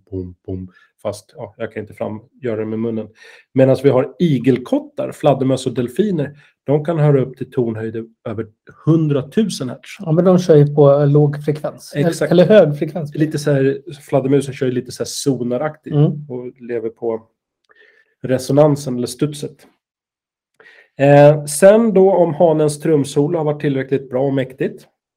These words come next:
Speaker 2: Det, det är kul att du skriver trumsolo.
Speaker 1: Ja, exakt. Men det blir ju.
Speaker 2: <laughs>
Speaker 1: Han,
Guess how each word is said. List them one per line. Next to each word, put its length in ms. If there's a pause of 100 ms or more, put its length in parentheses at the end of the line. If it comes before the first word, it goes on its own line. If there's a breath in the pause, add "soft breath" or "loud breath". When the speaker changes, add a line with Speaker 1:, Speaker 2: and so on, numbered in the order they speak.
(120)
Speaker 2:
Det, 120
det 200
är 100
kul 200
att 100
du 60
skriver 320
trumsolo. 920 (1080)
Speaker 1:
Ja, 160
exakt. 400
Men 80
det 120
blir 200
ju. 120 (160)
Speaker 2:
<laughs> 180
Speaker 1:
Han, 140